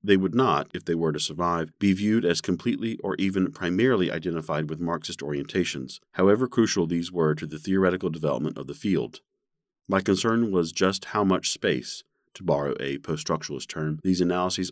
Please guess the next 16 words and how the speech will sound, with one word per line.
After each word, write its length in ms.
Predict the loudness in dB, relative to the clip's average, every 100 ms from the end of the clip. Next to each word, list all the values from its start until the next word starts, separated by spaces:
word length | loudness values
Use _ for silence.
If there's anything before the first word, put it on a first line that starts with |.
| -4
ought 160 | -4
to 80 | -2
occupy, 540 | -4 -4 -6 -6 -6 -10 _ _ _ -4
at 140 | 0
least 260 | 2 0 -2
on 120 | -4
the 80 | -4
conference 420 | -2 -2 -2 -4
program." 540 | -2 -2 0 -6 -8 -18 _ _ _ _ _ _ _ -2
End 160 | -2
quote. 240 | 0 -6 -8 _ _ _ _ _ _
J 160 | 4 4
C 180 | 4 -2
T 220 | -2 0
is 160 | 0
launched. 440 | -4 -6 -8 -14